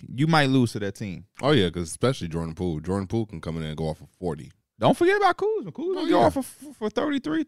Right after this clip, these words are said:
Speaker 1: forty as well.
Speaker 2: Yeah.
Speaker 1: But then you also have, like, a, a, a legitimate point guard who take care of the ball too. So I don't know. I guess we got, I'm gonna go below. I'm gonna go below.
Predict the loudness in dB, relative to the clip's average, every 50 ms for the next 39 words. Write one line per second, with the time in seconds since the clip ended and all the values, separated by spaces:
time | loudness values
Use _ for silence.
0 | _ _ -20 -20 -20 -16 -16 -16 -16 -18 -18 -16 -16 -16 -14 -14 -10 -6 -4 -4
1 | -4 -6 -8 -14 _ _ _ -2 2 4 6 6 6 6 8 8 8 8 6 6
2 | 6 6 6 6 6 4 2 0 2 2 2 2 2 0 -4 _ _ _ _ _
3 | 0 0 0 0 0 _ 0 2 2 2 2 0 -2 -4 -2 0 0 2 4 4
4 | 4 4 4 2 0 -2 -2 -4 -10 _ _ _ _ _ _ _ _ _ _ _
5 | _ _ _ _ _ _ _ _ _ _ _ 4 4 6 6 8 8 8 8 8
6 | 6 4 2 0 0 -2 0 0 0 2 2 0 -2 -2 0 0 0 0 -2 -4
7 | -4 -4 -4 -4 -4 -6 -10 _ _ _ -6 -4 -4 -4 -4 -8 -14 -20 -20 -4
8 | 0 4 6 6 8 8 8 10 10 10 8 8 6 6 6 4 4 4 4 4
9 | 4 2 -4 -8 -10 -12 -6 0 2 2 4 4 6 8 8 8 8 8 10 10
10 | 10 8 8 6 0 -6 _ _ -4 -2 0 2 4 4 4 6 4 4 6 6
11 | 4 4 2 -2